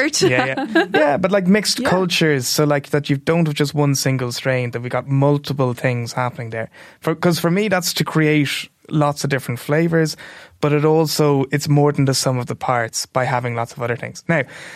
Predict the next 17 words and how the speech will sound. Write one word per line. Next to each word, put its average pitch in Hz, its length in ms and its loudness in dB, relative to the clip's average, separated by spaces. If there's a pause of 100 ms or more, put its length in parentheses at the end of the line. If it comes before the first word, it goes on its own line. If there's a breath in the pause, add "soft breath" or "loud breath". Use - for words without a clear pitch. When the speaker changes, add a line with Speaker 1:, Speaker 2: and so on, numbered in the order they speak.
(220 loud breath)
Speaker 1:
that's - 400 -2
once 139 200 2
you 139 60 -2
go 135 80 -2
into 127 120 -4
barrel 123 300 -2
aging 120 360 0
and 113 100 -8
stuff, - 240 -6
like, 117 140 -8
that's, - 340 -4
we 151 140 2
put 143 240 0
beers 139 260 0
into 131 220 -2
a 123 40 0
barrel 131 380 0